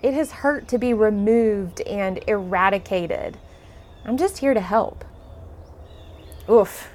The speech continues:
I feel that. So in closing, I replied, "I see your beauty and honor the value you bring. Thank you so much." My experience of Henbit was that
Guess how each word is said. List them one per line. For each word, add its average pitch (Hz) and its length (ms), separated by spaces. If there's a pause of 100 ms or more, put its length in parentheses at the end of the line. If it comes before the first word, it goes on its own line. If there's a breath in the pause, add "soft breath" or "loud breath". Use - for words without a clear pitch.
(160)
I 214 120
feel 233 680
that. - 640 (760 loud breath)
So 254 280
in 277 220
closing, 277 420
I 214 100
replied, 214 500 (100)
"I 240 180
see 233 440
your 247 200
beauty 185 600 (300)
and 208 200 (140)
honor 202 380
the 196 160
value 180 480
you 175 240
bring. 165 420 (880)
Thank 214 320
you 214 160
so 185 400
much." - 600 (1300)
My 240 260
experience 269 600
of 214 120
Henbit 196 600
was 185 540 (160)
that 190 340